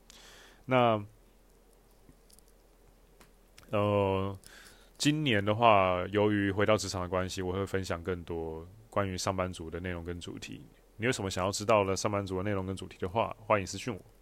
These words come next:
告诉我。那假设我刚好有这方面的经验，因为有些时候经历的东西跟经验密度太高了，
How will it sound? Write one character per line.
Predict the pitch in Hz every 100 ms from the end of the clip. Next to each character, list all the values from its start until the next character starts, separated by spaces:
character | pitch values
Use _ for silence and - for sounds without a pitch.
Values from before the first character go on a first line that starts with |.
| _ _ - -
告 | 113
诉 | 101 104
我。 | 85 98
那 | 98 90 85 _ _ - _ - -
假 | 101
设 | 127
我 | 104
刚 | 107 104
好 | 98
有 | 85
这 | 107
方 | 95 95
面 |
的 | 92
经 | 85 95
验， | 92
因 | 117
为 | 160
有 | 120
些 | 92
时 | 131 92
候 | 101 95 - - - -
经 | - 131
历 | 135
的 | 113
东 | 104 104
西 | 104 101
跟 | 95 95 95 98 98 98
经 | 104 101
验 | 95
密 | 90 101
度 | 92 90
太 | - 95
高 | 85 80 78
了， | 82